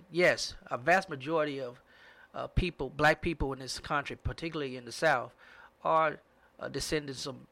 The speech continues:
American slaves. And, uh, we can't test, we can't contest that.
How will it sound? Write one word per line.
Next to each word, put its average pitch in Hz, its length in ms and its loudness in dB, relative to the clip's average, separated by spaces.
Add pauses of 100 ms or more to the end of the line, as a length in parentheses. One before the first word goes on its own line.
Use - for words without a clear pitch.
(140)
American 131 420 2
slaves. 139 600 -4 (1200)
And, 135 400 -10 (160)
uh, 147 60 -14 (100)
we 160 120 -6
can't 143 320 0 (280)
test, - 320 2 (320)
we 127 120 -16
can't 165 260 0
contest 135 500 -4
that. - 160 -6